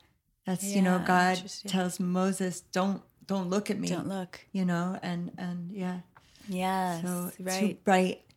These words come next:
Speaker 2: Mm-hmm.
Speaker 1: And also reminds me of something that hopefully we will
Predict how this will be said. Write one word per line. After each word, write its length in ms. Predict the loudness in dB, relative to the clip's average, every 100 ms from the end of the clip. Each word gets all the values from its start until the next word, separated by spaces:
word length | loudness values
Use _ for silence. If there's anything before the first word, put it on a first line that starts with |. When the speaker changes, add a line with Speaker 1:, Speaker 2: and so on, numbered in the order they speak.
| _ -6
Speaker 2:
Mm-hmm. 300 | -4 -2 0
Speaker 1:
And 160 | 2
also 380 | 2 2 0 0
reminds 500 | 2 2 2 0 0
me 80 | -2
of 60 | 0
something 440 | 0 0 0 0
that 300 | 0 -2 -4 _ _ _ 0
hopefully 460 | 2 2 4 6 8
we 100 | 8
will 480 | 8 6 6 2